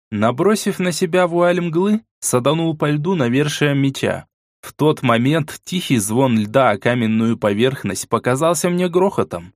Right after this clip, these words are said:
Открыв дверь, выглянул в пустой коридор. Судя по слою пыли на ковровой дорожке и полу,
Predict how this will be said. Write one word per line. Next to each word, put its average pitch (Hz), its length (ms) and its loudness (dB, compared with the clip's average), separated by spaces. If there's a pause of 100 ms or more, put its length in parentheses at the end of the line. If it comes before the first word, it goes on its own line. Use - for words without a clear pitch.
(380)
Открыв 185 520 0
дверь, 196 300 -2 (240)
выглянул 165 480 2
в - 100 -10
пустой 131 360 0
коридор. 120 580 -2 (600)
Судя 185 360 2
по 127 120 2
слою 143 320 2
пыли 139 240 2
на 104 160 0
ковровой 120 460 2
дорожке 113 480 0
и 98 80 -2
полу, 110 460 -4